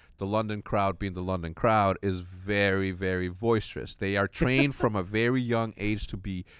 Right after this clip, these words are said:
Speaker 1: excellent sports fans.
Speaker 2: <laughs> At a very young age.
Speaker 1: Yeah, they are, bro. Like, if, if,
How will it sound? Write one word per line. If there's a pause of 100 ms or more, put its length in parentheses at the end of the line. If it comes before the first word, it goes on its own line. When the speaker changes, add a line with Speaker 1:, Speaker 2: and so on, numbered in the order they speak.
(220)
Speaker 1:
excellent
sports
fans. (180)
Speaker 2:
<laughs>
At
a
very (100)
young (140)
age.
Speaker 1:
Yeah,
they
are,
bro.
Like,
if,
if,